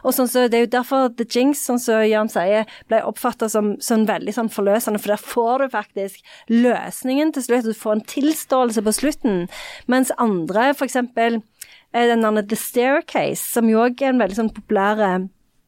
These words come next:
true crime, der får du ikke, der får du ikke noe løsning egentlig, men, men der har du også en litt sånn interessante ting, hvor du har fått en del, del sånn etterspill i sosiale medier. For eksempel, du har jo en sånn, en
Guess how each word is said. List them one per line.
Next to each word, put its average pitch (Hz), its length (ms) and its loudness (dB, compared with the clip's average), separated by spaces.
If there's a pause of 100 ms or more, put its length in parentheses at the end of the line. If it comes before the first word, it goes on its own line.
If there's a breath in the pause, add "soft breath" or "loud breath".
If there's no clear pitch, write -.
(580)
true 226 160 2
crime, 214 260 0
der 247 140 2
får 226 320 0
du 262 80 2
ikke, 165 300 -2 (520 loud breath)
der 262 160 2
får 240 300 0
du - 20 2
ikke 208 240 0
noe 202 220 0
løsning 208 560 0 (100)
egentlig, 302 720 2
men, 247 320 2 (120)
men 254 200 2 (160)
der 294 260 2
har 285 220 2
du 285 80 2
også 311 240 0
en 349 80 -2
litt 311 80 -6
sånn 285 180 -4
interessante 277 720 0
ting, 262 220 2 (500 loud breath)
hvor 262 160 0
du 262 80 0
har 254 160 0
fått 269 280 -4
en 240 120 0
del, 240 220 2 (100)
del 233 160 0
sånn 233 240 0
etterspill 226 1500 0 (400 loud breath)
i 240 240 2
sosiale 220 480 0
medier. 254 340 2
For 233 80 -2
eksempel, 220 320 -2
du 214 80 2
har 220 220 2
jo 226 80 4
en 208 80 0
sånn, 208 160 2
en 208 120 2